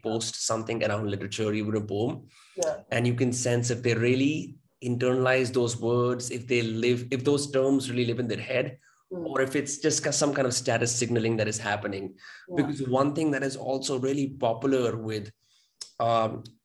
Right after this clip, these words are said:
Speaker 1: kind of posting about literature or poetry on Instagram is the posing that comes with it.
Speaker 2: Yeah.
Speaker 1: Um, and there are several who start with it. Well, it's very noble to,
Speaker 2: Yeah.
Speaker 1: uh, kind of put your thoughts, thoughts out there and publish your writing.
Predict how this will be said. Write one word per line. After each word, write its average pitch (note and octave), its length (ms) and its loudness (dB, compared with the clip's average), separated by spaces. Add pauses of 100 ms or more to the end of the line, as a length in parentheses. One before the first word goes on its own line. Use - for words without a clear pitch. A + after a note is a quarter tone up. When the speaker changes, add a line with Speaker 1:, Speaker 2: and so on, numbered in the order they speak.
(240)
Speaker 1:
kind B2+ 140 4
of - 340 -4
posting C3+ 340 0
about A#2+ 180 4
literature B2 400 0
or A2+ 120 0
poetry A#2+ 580 0
on A#2+ 120 0
Instagram A#2+ 600 0
is B2 180 -2
the - 80 -2 (160)
posing D3 340 6
that A2 120 0
comes G2+ 220 -4
with - 120 -10
it. - 100 -14 (520)
Speaker 2:
Yeah. A2+ 200 4
Speaker 1:
Um, G#2 280 -4
and A#2+ 160 -2
there A#2+ 140 4
are A#2+ 60 0
several A#2+ 460 2
who A#2+ 140 -2
start A2+ 300 0
with G#2+ 80 -2
it. G#2 140 -6
Well, C#3 180 4 (100)
it's C3+ 100 -6
very D3 200 2
noble B2 360 2 (200)
to, B2+ 60 0 (640)
Speaker 2:
Yeah. F3 200 -6 (160)
Speaker 1:
uh, G#2 240 -4
kind A2+ 100 0
of G#2+ 80 -4
put C3 100 6
your B2+ 80 6
thoughts, A#2+ 260 4
thoughts A#2+ 260 2
out A2 160 2
there A2 240 0
and G#2 260 -8
publish A#2 240 0
your A2 120 -2
writing. A2+ 500 0